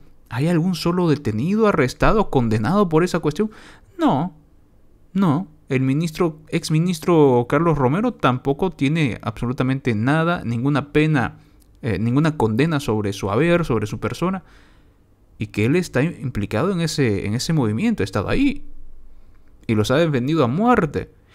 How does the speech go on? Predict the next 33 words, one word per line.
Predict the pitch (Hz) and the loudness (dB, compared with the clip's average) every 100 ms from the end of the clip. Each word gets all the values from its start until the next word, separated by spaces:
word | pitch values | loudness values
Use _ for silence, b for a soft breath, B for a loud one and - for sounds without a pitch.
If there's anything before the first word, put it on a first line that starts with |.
| B - | B -2
Y | 127 | 2
después | 120 156 156 | 2 0 -4
salieron | 190 190 202 208 | -2 0 2 2
imágenes | 165 175 175 185 - - | 2 0 0 0 0 0
en | 127 | -2
video | 113 120 147 214 | 0 2 4 2
que | 220 151 | 2 2
se | 147 | 4
robaron | 135 131 127 139 208 311 302 262 | 4 4 4 6 4 4 4 4
joyería. | 190 156 147 131 147 262 302 294 B B - | 6 6 6 6 4 4 2 0 B B -4
Una | 285 | -2
cosa | 294 277 285 | 0 0 0
terriblemente | 117 113 156 208 208 160 190 233 | 0 0 2 2 2 2 0 0
vergonzosa | 214 151 123 110 104 - 214 233 262 | 2 2 2 0 -2 -2 -2 0 -2
para | 185 131 | 0 0
el | 113 | 0
país. | 110 196 196 - b b b b b | -2 -2 -2 -6 b b b b b
Pero | - 120 117 | -4 0 2
aunque | 117 120 117 120 107 - _ - | 0 -2 -4 -6 -6 -12 _ -8
existan | - - 202 202 208 202 | -8 -6 -6 -4 -2 -2
esas | 190 202 - | -2 -2 0
evidencias, | 143 147 165 175 B B | 2 2 0 -4 B B
no | 202 | 2
hay | 247 | 2
nadie, | 135 131 120 143 147 - _ _ - | 2 0 0 -2 -4 -16 _ _ -4
no | 180 | 0
hay | |
nadie | 156 139 | 2 2
detenido. | 156 147 95 95 98 - - - - - - - | 2 0 -4 -6 -8 -10 -12 -16 -18 -18 -16 -6
No | |
hay | 113 | -4
nadie | 127 202 | 0 0
arrestado. | 190 113 - 101 101 - | 0 -2 -6 -6 -6 -8